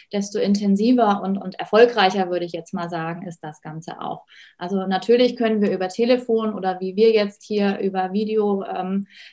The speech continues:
zusammen sprechen und was erarbeiten, aber der persönliche Kontakt ist meist doch das sch-, viel, viel schöner und, ähm, eben auch erfolgreicher. Und da begleiten wir die Patienten eben sechs Monate.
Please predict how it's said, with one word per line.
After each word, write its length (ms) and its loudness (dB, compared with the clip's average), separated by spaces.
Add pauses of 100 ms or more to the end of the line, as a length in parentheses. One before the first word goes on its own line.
(300)
zusammen 380 2
sprechen 520 2
und 120 2
was 180 2
erarbeiten, 720 2
aber 280 -2
der 120 -2
persönliche 600 0
Kontakt 500 -10
ist 200 -14
meist 340 -8
doch 100 -16 (540)
das 220 -6
sch-, 240 -12 (120)
viel, 200 4
viel 140 0
schöner 540 4
und, 320 -8
ähm, 300 -8 (240)
eben 220 2
auch 200 6
erfolgreicher. 840 -2
Und 320 -12
da 80 -2
begleiten 500 2
wir 60 6
die 140 2
Patienten 480 -4
eben 240 0
sechs 260 -6
Monate. 580 0